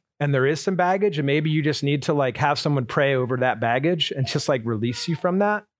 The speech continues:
But that's gonna be available too. And here's the deal. I know all of you are really freaked out right now, because I am too, because this is not who we are in some ways, but this is who we're going to be.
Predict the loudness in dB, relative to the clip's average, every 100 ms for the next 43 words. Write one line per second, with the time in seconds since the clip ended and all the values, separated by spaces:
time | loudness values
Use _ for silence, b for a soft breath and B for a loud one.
0 | _ _ _ _ _ -10 0 0 0 -2
1 | 0 2 2 2 0 0 -2 -2 -4 -2
2 | 0 2 2 0 0 -2 0 0 2 2
3 | 2 0 0 0 0 0 0 -2 -4 0
4 | 0 0 0 0 -2 -2 -2 0 0 0
5 | -2 0 0 0 0 -2 -2 -2 0 0
6 | 0 -2 -2 0 0 -2 -4 -2 0 0
7 | -2 -6 -2 -2 0 0 0 -2 -4 -4
8 | -2 0 0 0 -2 -4 -6 -10 -12